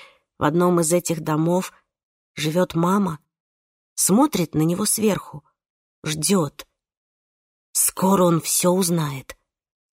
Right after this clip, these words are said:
У обочины стоят грузовики-рефрижераторы, набитые продуктами, выдыхают морозные облачка.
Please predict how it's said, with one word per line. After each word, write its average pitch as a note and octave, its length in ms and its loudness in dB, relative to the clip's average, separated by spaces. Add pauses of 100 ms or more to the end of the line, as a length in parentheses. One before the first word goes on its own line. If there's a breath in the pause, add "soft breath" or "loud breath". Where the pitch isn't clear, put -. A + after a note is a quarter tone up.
(420)
У F#3+ 100 6
обочины E3+ 680 4 (180 loud breath)
стоят G3 460 2
грузовики-рефрижераторы, G#3 1400 2
набитые F3+ 500 2
продуктами, F3+ 760 0 (220 loud breath)
выдыхают D#3 640 2
морозные D#3 580 4
облачка. D#3 600 -2